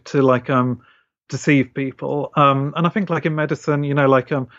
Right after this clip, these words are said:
it's why these open label placebos, like, the honest placebos are so important, because I think if you start deceiving patients, um,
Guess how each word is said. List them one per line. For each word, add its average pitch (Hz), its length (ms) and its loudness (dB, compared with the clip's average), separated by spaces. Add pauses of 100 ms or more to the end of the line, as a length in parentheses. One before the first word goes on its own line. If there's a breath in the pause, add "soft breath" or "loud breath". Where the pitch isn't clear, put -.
(120)
it's 160 140 -8
why 156 140 4
these 143 260 -4
open 139 260 -2
label 135 560 -2
placebos, 143 600 -2
like, 139 320 -4
the 147 100 0
honest 143 420 0
placebos 135 600 0
are 135 40 -8
so 139 140 -4
important, 139 560 -6
because 139 480 2 (420 loud breath)
I 175 40 2
think 175 180 2
if 165 140 -4
you 156 80 -2
start 170 400 -2
deceiving 151 440 -2
patients, 139 800 -2 (100)
um, 127 440 0